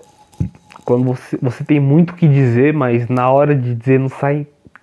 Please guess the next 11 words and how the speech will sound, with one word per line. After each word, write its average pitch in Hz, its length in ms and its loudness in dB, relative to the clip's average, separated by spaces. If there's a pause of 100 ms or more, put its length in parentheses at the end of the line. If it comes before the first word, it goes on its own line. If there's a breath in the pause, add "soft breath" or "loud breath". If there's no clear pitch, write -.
(240)
nada. 117 680 -2 (760 soft breath)
É 139 80 -2
tipo 165 300 -2
quando 180 240 2
você 147 1200 0 (400 soft breath)
tá 131 100 0
numa 131 220 0
discussão 139 420 -2
com - 80 -8
uma 139 140 0
pessoa 131 800 0